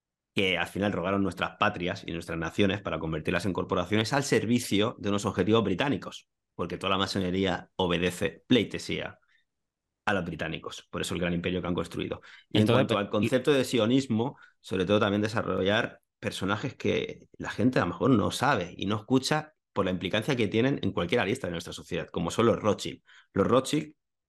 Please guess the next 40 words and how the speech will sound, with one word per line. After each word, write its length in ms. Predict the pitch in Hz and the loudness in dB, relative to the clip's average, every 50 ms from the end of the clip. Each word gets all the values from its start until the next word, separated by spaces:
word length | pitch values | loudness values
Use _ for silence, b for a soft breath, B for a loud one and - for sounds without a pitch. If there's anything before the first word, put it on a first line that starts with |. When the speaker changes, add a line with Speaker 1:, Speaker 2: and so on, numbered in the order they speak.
| _ _ - | _ _ -6
Speaker 1:
que 100 | - 90 | -6 -2
tenían 420 | 87 95 90 92 101 101 98 - - | -2 0 0 2 2 2 0 -2 -4
el 120 | 95 90 85 | -6 -6 -4
sello 320 | - - 101 95 98 90 | 0 2 4 6 6 4
rojo, 400 | 90 110 113 - - 120 127 B B B B B B | 4 4 2 0 0 -6 -8 B B B B B B
esa 200 | B 101 - 104 | B -4 -4 -4
estrella 320 | 87 - 104 110 113 113 113 | -4 0 2 4 4 6 6
de 60 | 110 | 4
David 340 | 107 98 98 107 123 135 135 | 4 4 4 4 2 2 2
con 120 | - 92 | 0 -2
la 100 | 90 87 | -2 0
cual 140 | 90 92 90 | -2 -2 -2
después 480 | 87 87 - - 107 104 - - - B B B B B B _ | -2 -4 -2 0 2 2 2 0 -6 B B B B B B _
financiaron 600 | - 110 98 92 87 87 87 - 104 107 110 98 | 0 2 4 4 4 2 2 2 2 4 4 2
y 80 | 92 85 | 0 -2
construyeron 720 | - 92 87 - - 95 90 98 110 104 87 78 - - _ _ _ _ _ | -4 -4 -6 -4 -6 -2 0 2 2 2 2 -2 -6 -10 _ _ _ _ _
lo 120 | - 85 82 | -6 -4 -4
que 60 | 90 | -2
es 80 | - 104 | -2 -2
el 60 | 87 | -4
Estado 260 | 82 - - 95 87 | -4 0 0 2 2
de 80 | 90 90 | 2 2
Israel 400 | 85 90 87 92 107 107 131 127 | 0 0 0 2 2 0 0 -2
como 200 | - 90 87 85 | -2 -2 -2 -2
movimiento 400 | 82 87 92 98 101 - 95 87 | 0 0 0 0 0 0 0 0
político, 580 | - 90 90 107 110 - 104 90 - 107 - B B B B B B B B | 2 2 2 2 4 2 2 2 2 2 0 B B B B B B B B
donde 220 | - 95 90 90 92 | 2 4 4 6 6
una 200 | 98 104 92 - | 6 4 4 2
gente 360 | - 113 107 107 95 92 87 | 0 0 0 2 2 -2 -2
que 200 | 90 90 87 - - | -4 -4 -6 -6 -6
históricamente 600 | - - 104 101 101 101 95 104 110 104 98 92 | -6 -2 0 0 2 2 2 2 2 2 2 0
había 180 | 87 92 95 | 0 0 0
estado 240 | 95 - - 98 95 | -2 0 0 -2 0
en 60 | 95 | 0
una 100 | 95 90 | 0 0
diáspora 520 | 95 95 98 95 - - 90 82 73 - - | 2 2 0 0 -2 -4 -6 -6 -6 -8 -6
y 80 | - 90 | -4 -2
tenía 220 | 95 92 101 104 | 0 2 2 2
que 100 | 101 113 | 2 2
volver 400 | 98 95 95 95 107 95 - - | 2 2 2 4 2 2 2 -2